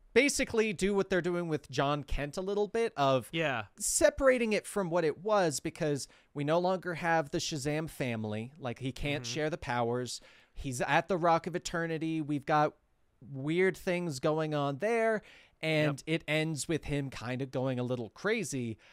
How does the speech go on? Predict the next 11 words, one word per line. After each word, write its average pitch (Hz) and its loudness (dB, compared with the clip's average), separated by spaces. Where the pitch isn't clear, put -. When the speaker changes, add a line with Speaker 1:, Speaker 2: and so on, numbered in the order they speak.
Speaker 1:
So 139 2
I 143 2
wonder 175 0
if - -4
this 156 -2
will 147 -2
lead 131 -6
into 135 -6
some 143 -2
sort 135 -2
of 117 -4